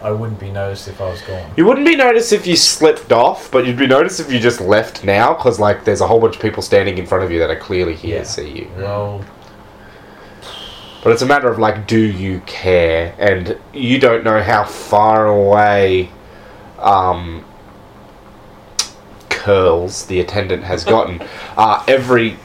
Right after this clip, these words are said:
Speaker 2: every second of indecision, however, means that they get further away and it
Speaker 1: Mm-hmm.
Speaker 2: becomes more complicated to find them. Just like,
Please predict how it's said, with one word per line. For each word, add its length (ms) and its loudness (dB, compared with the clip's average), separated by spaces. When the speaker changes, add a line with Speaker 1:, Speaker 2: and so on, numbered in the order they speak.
Speaker 2:
every 380 4
second 500 0
of 180 2
indecision, 880 2
however, 540 2
means 420 0
that 220 2
they 180 2
get 240 2
further 380 2
away 480 4
and 100 -4
it 40 -4
Speaker 1:
Mm-hmm. 60 -6
Speaker 2:
becomes 280 -2
more 240 0
complicated 540 -2
to 60 -8
find 280 0
them. 100 -10
Just 220 0
like, 320 2